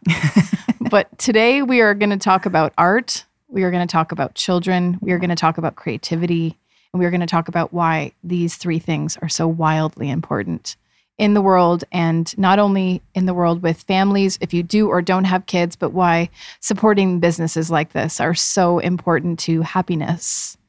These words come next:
Speaker 1: Mm-hmm.
Speaker 2: And I truly believe that your Collage Collage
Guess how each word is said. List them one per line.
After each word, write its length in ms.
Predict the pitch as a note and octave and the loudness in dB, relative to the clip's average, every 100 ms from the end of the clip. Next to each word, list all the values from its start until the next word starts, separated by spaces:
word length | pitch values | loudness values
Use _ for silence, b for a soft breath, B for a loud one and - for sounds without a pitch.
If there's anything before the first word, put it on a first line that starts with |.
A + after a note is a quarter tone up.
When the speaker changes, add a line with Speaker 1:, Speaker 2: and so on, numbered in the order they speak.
| - | -2
Speaker 1:
Mm-hmm. 280 | F#3 E3+ F#3+ | 0 2 0
Speaker 2:
And 140 | F3+ | 2
I 80 | F3 | 0
truly 340 | E3 G3+ F3+ E3+ | 0 -2 0 0
believe 360 | E3+ D#3+ D#3 | -2 -4 -4
that 200 | - D3+ - _ _ _ _ - | -2 -2 -4 _ _ _ _ -6
your 500 | F3+ F3+ E3+ E3+ E3+ _ _ | 0 2 2 0 -4 _ _
Collage 340 | - F3+ E3+ - | -4 0 0 -2
Collage 540 | F3+ E3 E3 E3 - | -2 0 0 -4 -10